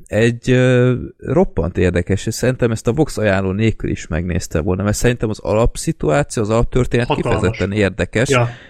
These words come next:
Speaker 1: hogy, ö, Floridában vagyunk,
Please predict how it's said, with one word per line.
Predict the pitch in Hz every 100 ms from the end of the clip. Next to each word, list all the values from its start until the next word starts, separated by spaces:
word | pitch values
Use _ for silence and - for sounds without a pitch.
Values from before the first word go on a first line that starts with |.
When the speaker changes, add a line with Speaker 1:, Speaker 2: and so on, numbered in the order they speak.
| - - -
Speaker 1:
hogy, | - - 101 101 98 107
ö, | 101 101 101 101 107 - - - - - - _
Floridában | - 120 139 92 87 87 92 90
vagyunk, | 92 101 131 147 -